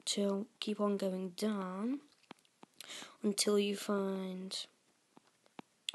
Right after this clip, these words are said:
a screenshot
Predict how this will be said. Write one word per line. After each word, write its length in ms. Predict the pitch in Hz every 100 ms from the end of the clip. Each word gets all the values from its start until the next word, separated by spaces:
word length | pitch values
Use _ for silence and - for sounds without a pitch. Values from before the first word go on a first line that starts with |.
| - - - - - _ _ _ - - _
a 40 | -
screenshot 1000 | - - 226 214 208 202 - 202 202